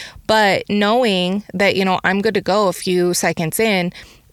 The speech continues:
it was really bothering me why I was having this hesitation. So I got, you know, vulnerable <laughs> in a private group of, you know, a lot of strangers,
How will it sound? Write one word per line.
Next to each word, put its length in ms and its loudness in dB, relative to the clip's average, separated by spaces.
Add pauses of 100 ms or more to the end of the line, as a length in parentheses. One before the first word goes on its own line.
it 220 2
was 200 0
really 320 2
bothering 640 0
me 140 -2
why 540 0
I 120 0
was 160 -2
having 300 -2
this 160 -4
hesitation. 720 -6 (500)
So 520 2 (260)
I 100 0
got, 440 2
you 140 -2
know, 140 0
vulnerable 800 2
<laughs> 40 -2
in 360 0
a 80 -2
private 460 0
group 400 0 (100)
of, 580 0
you 120 -2
know, 120 0
a 40 0
lot 280 2
of 80 0
strangers, 680 -2